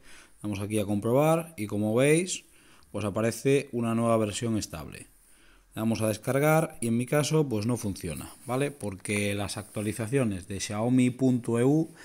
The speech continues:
llevan sin funcionar por lo menos desde que yo tengo el móvil. Solución, pues buscar la,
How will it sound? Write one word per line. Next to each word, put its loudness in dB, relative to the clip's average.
llevan 4
sin 0
funcionar 0
por -6
lo 0
menos 2
desde -4
que 0
yo 2
tengo 2
el 0
móvil. -4
Solución, 4
pues -6
buscar 0
la, 4